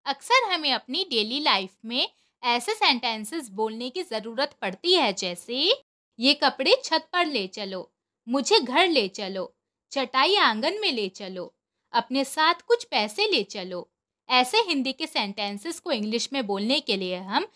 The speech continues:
टेक वर्ड का यूज़ करते हैं।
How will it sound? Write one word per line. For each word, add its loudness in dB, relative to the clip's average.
टेक 4
वर्ड 0
का 0
यूज़ 0
करते -12
हैं। -8